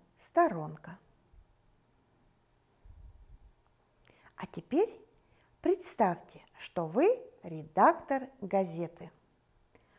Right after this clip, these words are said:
А в тексте очередного номера вкрались ошибки. Найдите их и исправьте, подбирая проверочные слова. Стоит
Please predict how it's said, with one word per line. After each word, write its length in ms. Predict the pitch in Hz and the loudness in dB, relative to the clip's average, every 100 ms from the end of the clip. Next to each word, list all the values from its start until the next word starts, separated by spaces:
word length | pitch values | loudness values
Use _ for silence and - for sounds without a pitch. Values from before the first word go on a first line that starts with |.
| _ - _ | _ -20 _
А 120 | 233 | 2
в 140 | - - | 2 0
тексте 520 | 539 587 - - - _ - | 0 0 -6 -12 -14 _ -2
очередного 720 | 220 220 247 247 214 196 165 | -2 0 -2 0 0 -2 -2
номера 580 | 170 208 381 466 466 480 - _ | -4 0 0 2 0 -4 -12 _
вкрались 680 | - - 208 196 269 311 - - | -20 -6 -2 0 -2 -4 -10 -6
ошибки. 640 | 311 - 269 - - - _ _ _ _ _ _ - - | -6 -4 -6 -8 -14 -20 _ _ _ _ _ _ -20 -4
Найдите 640 | 208 262 214 170 160 - | 4 4 2 -4 -10 -8
их 320 | 208 320 - - _ _ _ _ - | -4 -4 -4 -20 _ _ _ _ -4
и 180 | 508 415 | 2 4
исправьте, 720 | 233 - 190 175 170 - 170 - _ _ _ _ - | 2 -6 -4 -4 -4 -14 -18 -18 _ _ _ _ 2
подбирая 800 | 220 180 185 165 165 247 392 381 - _ - | 2 2 -4 -4 0 2 2 -2 -6 _ -8
проверочные 960 | 180 180 156 185 262 262 - 240 226 233 | -4 -2 -2 -2 -2 -4 -8 -6 -6 -10
слова. 580 | - - 185 180 160 170 - _ _ _ _ _ _ _ _ _ _ _ - _ - - - _ | -20 -12 -8 -8 -10 -16 -20 _ _ _ _ _ _ _ _ _ _ _ -20 _ -20 -20 -20 _
Стоит 560 | - - 220 214 175 | -12 4 6 6 2